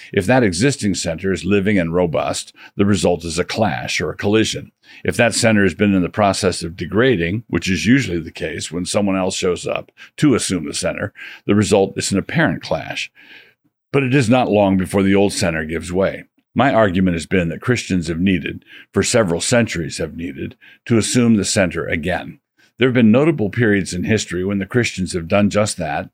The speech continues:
and the results have usually been pretty exciting. But there have also been times, like our own, when Christians have been content to assume their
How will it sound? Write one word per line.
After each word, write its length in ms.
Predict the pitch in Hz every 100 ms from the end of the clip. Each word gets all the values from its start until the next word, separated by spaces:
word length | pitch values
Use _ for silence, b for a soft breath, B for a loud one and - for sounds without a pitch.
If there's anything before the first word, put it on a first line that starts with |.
| B B B
and 120 | 117
the 60 |
results 460 | 110 104 104 113 107
have 120 | 95
usually 340 | 95 135 104 92
been 200 | 95 92
pretty 300 | 101 92 76
exciting. 560 | - 110 101 67 - _ _ _ b b
But 120 | - 107
there 140 | 120
have 100 | 104
also 320 | 123 156 92
been 160 | 82 82
times, 400 | 82 71 110 -
like 200 | 95 92
our 200 | 120 -
own, 340 | 82 87 113 B B
when 140 | - 117
Christians 480 | 123 117 - 113 98
have 120 | 92
been 180 | 110 107
content 480 | 117 101 90 80 -
to 100 | 98
assume 380 | - 117 104
their 200 | 98 90